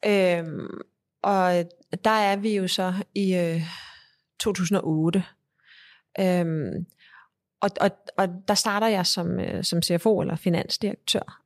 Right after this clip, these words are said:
øh, og bliver så inden for et år, øh, administrerende direktør, fordi at, at, at Bjarke ligesom, øh, vælger at, at, øh, fokusere på det kreative. Øhm, så vi laver den opdeling, øhm, og, og det er der, hvor vi kan vækste mest. Øhm, men jeg tror, den beslutning, som du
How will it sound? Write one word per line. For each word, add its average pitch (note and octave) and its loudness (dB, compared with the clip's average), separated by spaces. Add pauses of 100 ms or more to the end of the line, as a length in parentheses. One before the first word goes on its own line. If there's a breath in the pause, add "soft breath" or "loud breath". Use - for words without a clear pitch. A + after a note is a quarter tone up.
(120)
øh, F#3+ 0
og - -4
bliver F#3 4
så F#3+ 2
inden F3 2
for F#3 2
et F3+ 0
år, - -2
øh, F#3+ 4
administrerende F#3 2
direktør, G3 2
fordi - 0
at, E3+ 0
at, F#3 -2 (220)
at F#3 0
Bjarke F3+ 2
ligesom, F#3 4 (440)
øh, E3+ 0
vælger F#3+ 6 (320)
at, - -2 (100)
at, F3+ -2 (160)
øh, F3 4
fokusere - 4
på G3+ 2
det F3 0
kreative. F#3 0 (560 loud breath)
Øhm, F3+ 6
så F3+ 2
vi F3 2
laver F#3 4
den F#3+ 0
opdeling, F3+ 2
øhm, E3+ 0
og, E3 0
og - -2
det F3+ 0
er - -6
der, F3 0
hvor D#3+ -2
vi F3 0
kan E3+ -6
vækste D#3 0
mest. - -2 (560 loud breath)
Øhm, G3 6
men F#3 4
jeg G3+ 4
tror, C#4+ 2
den A3+ -2
beslutning, C4 0
som A3 4
du G3 2